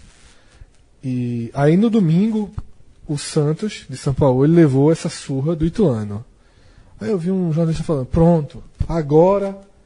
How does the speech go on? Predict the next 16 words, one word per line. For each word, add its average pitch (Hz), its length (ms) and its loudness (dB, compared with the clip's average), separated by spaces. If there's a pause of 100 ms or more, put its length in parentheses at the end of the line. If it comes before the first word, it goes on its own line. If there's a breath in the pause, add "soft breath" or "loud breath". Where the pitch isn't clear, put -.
(720 soft breath)
juntem 180 480 2
aí 160 140 4
suas - 320 -6
tochas, 175 800 2 (500 soft breath)
é, 127 600 2 (1300)
critiquem, 185 680 0
coloquem - 400 4
tudo 180 200 6
por - 260 0
terra, 175 640 4 (340 soft breath)
os 156 160 -4
trabalhos 165 540 6
de 156 80 -2
Sampaoli 165 600 6
e - 20 0
Diniz, 160 720 6